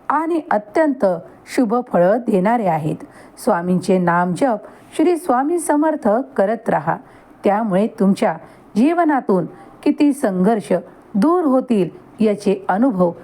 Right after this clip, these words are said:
तुम्हाला येऊ लागतील. स्वामींची शक्ती सतत आपल्या आजूबाजूला आहे. याचे अनुभव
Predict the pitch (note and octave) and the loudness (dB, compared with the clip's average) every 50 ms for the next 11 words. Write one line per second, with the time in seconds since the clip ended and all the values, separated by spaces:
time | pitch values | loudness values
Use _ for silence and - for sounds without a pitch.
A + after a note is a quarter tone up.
0 | - - - - - D4 C#4+ B3 A3 F#3 F3 F3 G#3 B3 B3+ F#3+ E3+ F3+ F#3 G#3+ | -20 -20 -16 -4 0 2 2 4 2 2 2 0 0 0 0 0 2 2 2 4
1 | B3+ C4+ A3+ F3 - - - - D#3+ D#3 D#3+ F3+ - - - - - - - - | 4 2 2 0 -2 -6 -4 -2 0 0 0 -4 -8 -14 -20 -20 -20 -20 -20 -6
2 | - A#3+ G#3 D#3+ D#3 D#3+ F#3+ G#3 F#3 - G3 F3+ F3+ - A3+ G#3 G#3 - - G3 | -2 0 0 0 0 0 2 0 2 2 0 -2 0 0 -2 -4 -4 -4 -4 -4
3 | F3 - - - - - - - - - D#4+ D#4+ D#4 - D#4+ D#4+ D#4+ - - - | -4 -4 -6 -12 -20 -20 -20 -20 -4 -2 -2 0 2 2 0 0 0 -4 -12 -20
4 | - - - - B3+ B3+ B3+ D#4+ D4 D#4 D#4 D#4 D#4 - G#3+ A3+ G#3+ A3 D4 D4+ | -20 -4 0 0 0 0 2 2 2 2 0 0 -2 -2 -2 -2 0 0 0 0
5 | C4 F#3+ F#3+ F3+ F3+ E3+ - D4 D4 C#4 A#3+ G3 F#3 F3 D3 D3+ E3 - - - | 2 2 0 0 0 0 0 0 2 2 2 2 0 -2 -2 -4 -4 -6 -8 -12
6 | - - - - - - A3 A3 G#3+ - - A3 G3 - - - - F#3 G3 A3+ | -20 -20 -20 -20 -6 -2 -2 -2 -2 -2 -2 -2 -2 -2 -2 -4 -2 0 0 0
7 | B3+ A3 D#3 F3 D#3+ D#3+ | 0 0 0 -2 -2 -2